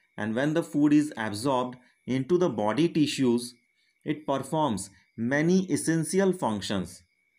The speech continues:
For example, here we have mentioned grasshopper. So when the food is absorbed within the body tissues, it helps to perform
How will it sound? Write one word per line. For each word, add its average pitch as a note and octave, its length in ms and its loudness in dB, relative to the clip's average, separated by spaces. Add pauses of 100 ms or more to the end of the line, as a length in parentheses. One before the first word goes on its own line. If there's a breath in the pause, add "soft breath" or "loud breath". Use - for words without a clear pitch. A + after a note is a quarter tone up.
(120)
For A2 140 -2
example, G#2+ 440 -4
here A#2+ 320 -2
we A2 160 -2
have G#2 140 -2
mentioned A2+ 460 -6 (880 soft breath)
grasshopper. B2+ 640 -4 (380)
So C#3 380 -2 (480 soft breath)
when G#2+ 160 -4
the G#2 100 -2
food D3+ 280 2
is D3 200 4
absorbed G#2+ 580 -4 (800)
within A2 280 0
the G#2 100 -2
body A2+ 300 0
tissues, C3 540 0 (300 soft breath)
it D3 200 -6
helps D3+ 300 -4
to D#3+ 100 -2
perform B2+ 600 -6